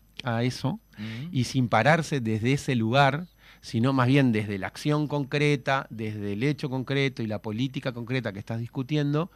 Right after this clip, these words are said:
Speaker 1: sin hacerlo, eh, desde una perspectiva, eh, de carrera política
Speaker 2: Sí, sí,
Speaker 1: partidaria.
Speaker 2: sí, sí, sí, se entiende, está claro. Justamente con, con relación a esto, la participación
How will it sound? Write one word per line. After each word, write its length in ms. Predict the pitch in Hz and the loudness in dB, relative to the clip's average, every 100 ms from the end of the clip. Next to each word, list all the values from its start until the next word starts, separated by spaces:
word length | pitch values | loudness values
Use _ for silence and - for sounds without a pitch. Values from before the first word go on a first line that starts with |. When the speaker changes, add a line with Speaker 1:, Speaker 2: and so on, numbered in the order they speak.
| - - - - | -20 -20 -20 -20
Speaker 1:
sin 320 | - - 160 | -12 -2 0
hacerlo, 720 | 147 - 151 143 147 151 175 - - - _ | 0 0 0 0 0 -2 -2 -10 -20 -20 _
eh, 460 | 131 113 113 107 110 | -4 -2 -2 -4 -6
desde 280 | 117 113 113 | -4 -2 -2
una 180 | 117 120 | -2 -4
perspectiva, 800 | 110 117 98 117 120 123 117 101 - - _ _ | -6 -8 -8 -4 0 2 0 -2 -14 -20 _ _
eh, 520 | 123 110 104 104 131 - 160 | -12 -10 -10 -12 -16 -20 -16
de 260 | 127 117 | -4 -4
carrera 640 | - 107 104 131 113 101 - 156 151 | -4 -6 -4 -2 -2 -4 -12 -20 -20
política 420 | - 104 98 107 110 | -12 -10 -10 -8 -8
Speaker 2:
Sí, 40 | |
sí, 40 | |
Speaker 1:
partidaria. 460 | 101 110 98 95 117 | -8 -10 -10 -10 -12
Speaker 2:
sí, 120 | 107 | -16
sí, 100 | - | -18
sí, 100 | 92 - | -20 -20
se 60 | 82 | -20
entiende, 340 | 76 85 78 71 | -18 -18 -18 -20
está 160 | - 71 | -20 -20
claro. 260 | 80 78 - - - - - | -18 -16 -14 -16 -16 -20 -18
Justamente 560 | - 151 143 147 160 151 | -10 -6 -4 -4 -4 -6
con, 220 | 123 113 | -6 -8
con 160 | 95 101 | -6 -6
relación 460 | 95 98 95 123 | -4 -6 -6 -4
a 80 | 117 | -4
esto, 180 | 113 110 | -4 -6
la 160 | 90 82 | -6 -8
participación 1000 | 82 - 85 - - 78 98 107 107 | -12 -14 -14 -14 -12 -10 -6 -4 -4